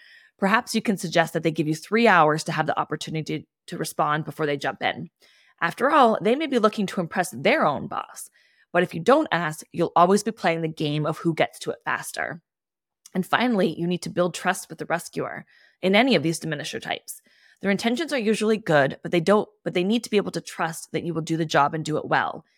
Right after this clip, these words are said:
Again, discussing expectations around specific tasks and responsibilities is a great place to start. And then you just have to make sure that you deliver. And strategy number eight,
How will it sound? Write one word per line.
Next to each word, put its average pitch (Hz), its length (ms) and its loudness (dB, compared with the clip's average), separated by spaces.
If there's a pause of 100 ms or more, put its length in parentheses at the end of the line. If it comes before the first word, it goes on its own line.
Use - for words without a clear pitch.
(200)
Again, 170 380 2
discussing 175 500 -4
expectations 160 880 -6
around 151 240 -6
specific - 400 -14
tasks 214 480 0
and 165 100 -8
responsibilities 160 800 -4
is 175 100 -8
a 175 60 2
great - 340 -4
place 165 220 -8
to 175 100 -16
start. - 380 -8 (560)
And 165 140 -4
then 170 340 4
you 170 400 0
just - 140 -8
have 151 100 -10
to 151 80 -16
make - 140 -8
sure - 100 -6
that - 80 -4
you - 60 -6
deliver. 120 500 -6 (400)
And 262 240 0
strategy 202 420 -2
number 185 400 2
eight, - 360 -6